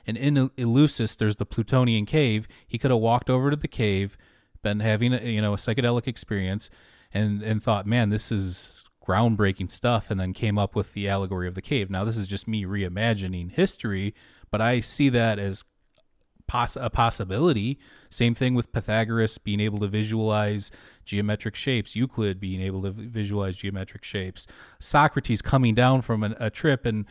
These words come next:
most people that have had psychedelic experiences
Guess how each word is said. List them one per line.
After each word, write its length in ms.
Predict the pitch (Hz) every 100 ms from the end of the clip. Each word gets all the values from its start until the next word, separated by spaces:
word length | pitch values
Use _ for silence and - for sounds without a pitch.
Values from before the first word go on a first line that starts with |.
| - - -
most 240 | 110 113
people 200 | 123 117
that 80 | 110
have 280 | 110 117 107
had 180 | 113 110
psychedelic 500 | 120 113 107 110 101
experiences 680 | - 175 165 - 131 117